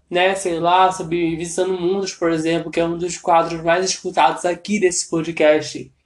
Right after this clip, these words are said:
Onde estão vocês? Aonde vocês estão? Porque vocês não vão até a minha pa-, outra plataforma. Vocês só ficam aqui.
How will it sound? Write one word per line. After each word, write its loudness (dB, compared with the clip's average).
Onde 2
estão 2
vocês? -2
Aonde 4
vocês 2
estão? -4
Porque 0
vocês 2
não 4
vão 2
até 0
a 2
minha 2
pa-, 4
outra 4
plataforma. -2
Vocês -2
só -2
ficam 0
aqui. -4